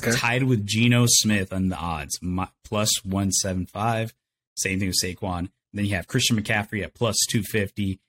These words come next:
Speaker 2: and Jared Goff at plus seven hundred. They had Derrick Henry at plus eight thousand, but Derrick Henry's not gonna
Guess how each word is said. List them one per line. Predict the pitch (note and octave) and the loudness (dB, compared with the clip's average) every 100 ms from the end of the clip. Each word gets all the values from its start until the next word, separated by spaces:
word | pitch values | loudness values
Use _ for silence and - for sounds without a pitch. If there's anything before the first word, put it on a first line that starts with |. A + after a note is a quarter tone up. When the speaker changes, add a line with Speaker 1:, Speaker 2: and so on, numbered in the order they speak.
| _ | _
Speaker 2:
and | G2+ F2+ | -4 -2
Jared | F#2 F#2+ F#2 E2+ | 0 0 0 -2
Goff | E2+ D#2+ D2+ D2+ _ _ - | -4 -2 -4 -6 _ _ -10
at | E2 - | -10 -8
plus | D#2+ D2 - - | -8 -4 -4 -4
seven | - - F2+ D#2+ | -2 0 0 -2
hundred. | G#2 F#2 G2 | 0 0 0
They | F#2 | 0
had | G2+ D#2+ | -2 -2
Derrick | F2 F2 - | -4 -6 -6
Henry | E2+ E2+ D2 | -4 -2 -2
at | C#2 - _ _ _ _ | -6 -10 _ _ _ _
plus | - F2 - | -6 -4 -2
eight | E2 D2+ | -4 -4
thousand, | E2 D2 D2+ D#2 | -2 0 0 -2
but | D2+ | 0
Derrick | A#2+ F#2+ C#2+ | 2 2 0
Henry's | - D#2+ D2 C2+ C2+ | -4 -2 -2 -4 -6
not | |
gonna | B1 | -10